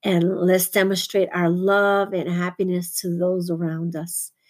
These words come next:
So until next time, I hope that today's program was a blessing to your life, that it brought motivation to you as well. And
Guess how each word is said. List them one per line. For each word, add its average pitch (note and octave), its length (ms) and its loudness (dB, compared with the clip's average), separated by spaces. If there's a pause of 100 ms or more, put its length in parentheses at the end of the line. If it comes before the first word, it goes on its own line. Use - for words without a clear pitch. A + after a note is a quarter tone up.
(280)
So - 320 4
until G3+ 400 2
next A3 380 0
time, A#3 280 2
I F#3+ 120 0
hope F#3 320 0
that F#3 200 0
today's A3 800 4 (360)
program G3+ 720 2
was F#3+ 240 0
a F#3 80 -2
blessing A3 680 -2
to A#3+ 140 -2
your G3 200 2
life, F#3+ 540 0
that F#3 160 0
it F3+ 140 -2
brought G3 200 -2
motivation F#3 720 -2
to - 160 -6
you A#3+ 240 2
as F3+ 220 -4
well. A3+ 420 0 (920)
And F#3+ 200 0